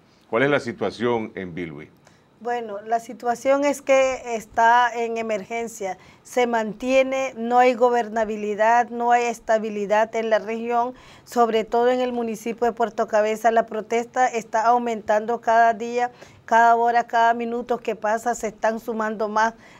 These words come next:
Speaker 2: la gente consciente de nuestra protesta, porque una protesta de,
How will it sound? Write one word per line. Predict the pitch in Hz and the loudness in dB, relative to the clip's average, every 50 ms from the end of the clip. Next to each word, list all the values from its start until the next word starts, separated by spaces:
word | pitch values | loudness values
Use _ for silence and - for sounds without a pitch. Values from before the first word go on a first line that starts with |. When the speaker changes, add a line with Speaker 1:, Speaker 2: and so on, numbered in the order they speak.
| - _ | -14 _
Speaker 2:
la | - 214 220 214 | 0 2 2 2
gente | 196 247 254 262 262 240 - 254 247 247 | 2 2 0 0 0 0 0 0 0 0
consciente | - 233 220 214 208 214 - 277 277 277 277 269 254 - 269 269 254 | -2 -4 -4 -4 -4 -4 -2 2 2 2 2 0 0 2 2 2 2
de | 226 226 220 | 0 -2 -2
nuestra | 220 220 214 220 220 220 214 | -4 -6 -6 -2 -2 -2 -2
protesta, | 220 208 214 202 - 233 240 247 240 240 262 247 | -2 -6 -10 -6 -4 -2 -2 -2 -2 -2 -4 -4
porque | 240 - 233 220 208 214 220 220 220 202 208 - - - - - - - | -2 -2 -4 -4 -4 -4 -4 -4 -4 -4 -6 -10 -16 -20 -20 -14 -6 -2
una | 220 233 254 262 254 | 0 2 4 4 4
protesta | 254 262 262 247 254 - 247 247 240 240 - 247 240 | 4 2 2 2 2 0 0 0 0 0 0 0 2
de, | 214 233 226 220 | 2 0 0 -2